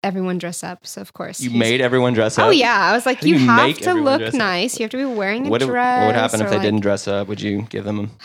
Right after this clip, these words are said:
Speaker 2: like, a ruler to the hand or something?
Speaker 1: You know, as long, there was two stipulations. I said, "You have to dress up and you have to bring a vegan dish." It was a potluck as
Speaker 2: Yeah.
Speaker 1: well.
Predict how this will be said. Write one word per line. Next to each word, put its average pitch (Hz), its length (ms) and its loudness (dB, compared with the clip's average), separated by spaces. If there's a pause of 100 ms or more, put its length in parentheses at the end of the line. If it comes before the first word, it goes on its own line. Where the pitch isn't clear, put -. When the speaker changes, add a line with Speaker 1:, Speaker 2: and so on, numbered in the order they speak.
(140)
Speaker 2:
like, 104 180 -6 (120)
a 98 80 -4
ruler 110 260 2
to 110 80 2
the 113 80 2
hand 107 260 -2
or 104 40 -4
something? 110 360 -6 (120)
Speaker 1:
You 285 100 -4
know, 285 320 -4
as 247 220 -6
long, 262 360 -2
there 254 120 2
was 247 180 -2
two 302 400 -2
stipulations. 202 800 -6
I 190 120 -4
said, 196 280 -6
"You 202 80 -6
have 202 180 -4
to 262 80 -8
dress 233 240 -6
up 220 160 -6
and 196 140 -6
you 190 60 -4
have 190 180 -6
to 196 100 -10
bring 185 280 -4
a 180 180 -6
vegan 185 480 -6
dish." - 280 -6
It - 40 -2
was 208 100 -4
a 208 40 -8
potluck 185 580 -6
as 202 140 -2
Speaker 2:
Yeah. 190 60 -2
Speaker 1:
well. 175 260 -8